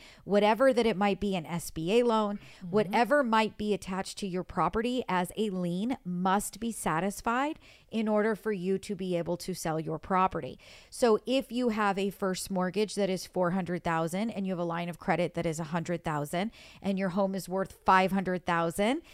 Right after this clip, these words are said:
Speaker 2: <laughs>
Speaker 1: you do still need to take care of that equity line of credit. But now in that situation, Heather doesn't have to deal with the first mortgage bank.
Speaker 2: I have to deal with the
Speaker 1: You,
Speaker 2: second.
Speaker 1: she has to get the short sale approval for the second
Speaker 2: And you
Speaker 1: mortgage.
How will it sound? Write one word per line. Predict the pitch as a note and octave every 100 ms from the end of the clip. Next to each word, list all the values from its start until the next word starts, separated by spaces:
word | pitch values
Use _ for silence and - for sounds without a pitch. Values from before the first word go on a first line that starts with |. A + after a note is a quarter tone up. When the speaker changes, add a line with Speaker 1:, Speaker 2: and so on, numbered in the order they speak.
| G#3+
Speaker 2:
<laughs> | - F#3
Speaker 1:
you | F#3+ A3+ B3+
do | F#3 B3+ B3+
still | - B3+
need | A3 G#3+
to | G#3+
take | G#3+ G3
care | G#3 G3
of | F#3
that | F#3 -
equity | G#3 A#3+ A#3+ G3+
line | F3 F3
of | -
credit. | G3 F#3+ E3+
But | G3 F3 E3+
now | G#3 C4 D4 A3
in | F#3+
that | F#3 E3 -
situation, | F#3+ F#3 F3 E3+ - E3+ E3 - - - -
Heather | - B3+ D4
doesn't | C4 A#3 A3+
have | F#3 G#3+ -
to | G#3
deal | G3 G3 F#3
with | F#3 -
the | F3
first | - - C#4 A4 A#4 -
mortgage | G#3+ F3 E3+ D#3+ - -
bank. | D#3 E3 A#3 - -
Speaker 2:
I |
have | F3 -
to |
deal | E3+ E3
with | E3
the |
Speaker 1:
You, | F#3+
Speaker 2:
second. | A#3 G#3+ F#3+
Speaker 1:
she | D#3 A3+
has | G#3 F#3+
to | B3 G#3
get | G3+ F#3+
the | F#3+
short | - G3+ -
sale | G#3+ F3+
approval | F3 F#3+ E3 E3+
for | - D#3+ D3+
the | D#3+
second | - - A#3+ G#3+
Speaker 2:
And | A3 E3
you | A3
Speaker 1:
mortgage. | G#3